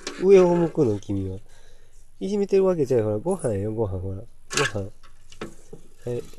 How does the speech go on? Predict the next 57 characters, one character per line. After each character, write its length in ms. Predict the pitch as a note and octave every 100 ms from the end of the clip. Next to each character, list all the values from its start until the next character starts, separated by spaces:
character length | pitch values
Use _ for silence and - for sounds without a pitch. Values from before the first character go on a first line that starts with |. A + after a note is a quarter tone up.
| - - - - - - F#3 - - - - - - - - - - G3 -
あ 60 | A2+
れ、 100 | A2
な 100 | B2+
ん 40 |
か 80 | A#2+
全 220 | B2 C#3
然 60 | C#3
ご 100 | C3+
飯 80 |
食 180 | G#2 A2+
べ 60 | A#2
よ 80 | A#2
う 20 |
と 80 | G2+
し 160 | -
な 100 | A2+
い 60 | F#2
で 80 | F2
す 80 |
ね。 160 | F#2 F2+
何 220 | G2 B2
を 80 | C3
し 60 | B2
て 80 | D3+
る 60 |
ん 80 | G#2+
で 40 |
し 60 | E2+
ょ 20 |
う 40 | F#2
ね、 80 | F2+
こ 80 | F#2
の 100 | F#2
子 140 | -
は。 60 | E2+ - - - - - - - - - - - -
い 80 | C#4
つ 20 |
も 60 | G3
や 60 | F3+
っ 20 |
た 60 |
ら 60 | C#3+
ス 100 | F3+
ッ 20 |
と 140 | E3 C3
食 200 | - C#3
う 40 |
ん 40 | A#2
で 120 | F2+
す 100 | F2+
よ。 140 | G2 C3+ - - - - - - - - - - - - - - -
ほ 60 | D#3+
ら、 60 |
ほ 60 | D3
ら、 80 | A#2+
ご 200 | A#2+ D3+
飯。 260 | - F#2+